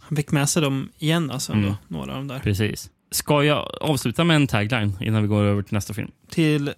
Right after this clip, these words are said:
Speaker 2: Den här.
Speaker 1: innan vi går över till en s-, till en spirituell uppföljare. Ja, nej,
Speaker 2: Ja.
Speaker 1: men gör det.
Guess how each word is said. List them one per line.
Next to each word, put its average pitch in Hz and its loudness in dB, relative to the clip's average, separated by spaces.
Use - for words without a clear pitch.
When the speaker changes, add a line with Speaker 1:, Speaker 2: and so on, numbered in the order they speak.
Speaker 2:
Den 113 4
här. 156 4
Speaker 1:
innan 143 2
vi 147 2
går 143 0
över 139 2
till 139 -2
en 135 -4
s-, - -10
till 143 0
en 147 0
spirituell 143 0
uppföljare. 147 -2
Ja, 180 2
nej, 160 0
Speaker 2:
Ja. 170 4
Speaker 1:
men 170 4
gör 190 4
det. 135 -2